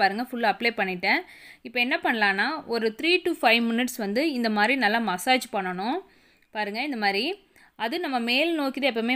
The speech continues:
மசாஜ் பண்ணணும். சர்க்குலர் மோஷன்ல நீங்க மசாஜ் பண்ணீங்க அப்படின்னா, நம்மளுக்கு சூப்பரா நல்ல ரிசல்ட் கிடைக்கும். three to five minutes மட்டும் பண்ணுங்க, போதும். அதுக்கப்புறம் நம்ம எப்போ ஃபேஸ் வாஷ் பண்ற மாதிரி பண்ணிக்கலாம். நெக்ஸ்ட் தேர்ட் ஸ்டெப் வந்து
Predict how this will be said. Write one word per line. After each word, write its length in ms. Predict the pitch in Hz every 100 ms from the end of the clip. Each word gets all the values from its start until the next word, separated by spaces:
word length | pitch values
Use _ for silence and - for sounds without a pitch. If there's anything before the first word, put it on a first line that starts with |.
| 247
மசாஜ் 380 | 190 - 240 220
பண்ணணும். 320 | 196 196 233 330
சர்க்குலர் 340 | 254 254 294 269
மோஷன்ல 340 | 220 214 214 269
நீங்க 120 | 233
மசாஜ் 380 | 190 185 254 240
பண்ணீங்க 320 | 220 196 196 208
அப்படின்னா, 320 | 190 190 202 294 - - -
நம்மளுக்கு 280 | 233 226 214 220
சூப்பரா 300 | 269 254 277 285
நல்ல 220 | 214 294 262
ரிசல்ட் 320 | - 262 240 214
கிடைக்கும். 360 | 185 180 254 453 _ _ _
three 160 | 294 330
to 80 | 349 339
five 180 | 285 254
minutes 240 | 247 247 - 247
மட்டும் 200 | 220 254
பண்ணுங்க, 400 | 220 202 196 214 254 220
போதும். 340 | 202 190 294 247
அதுக்கப்புறம் 460 | 277 302 240 247 349
நம்ம 160 | 277 220
எப்போ 140 | 320 330
ஃபேஸ் 220 | 254 240
வாஷ் 140 | 247 -
பண்ற 160 | 208 196 202
மாதிரி 140 | 247 240
பண்ணிக்கலாம். 520 | 190 185 185 202 285 - - - - - - -
நெக்ஸ்ட் 240 | 240 - 311 294
தேர்ட் 220 | 311 339 -
ஸ்டெப் 260 | 302 294
வந்து 140 | 262